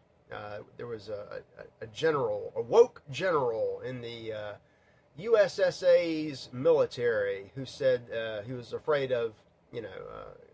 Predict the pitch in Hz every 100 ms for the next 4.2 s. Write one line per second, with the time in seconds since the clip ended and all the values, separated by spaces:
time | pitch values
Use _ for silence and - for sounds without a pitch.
0 | - 123 131 135 123 113 - 147 135 123
1 | 107 104 120 110 104 113 104 104 _ _
2 | - 104 101 98 - _ _ _ _ _
3 | _ 117 - 135 131 - 139 123 113 -
4 | 139 123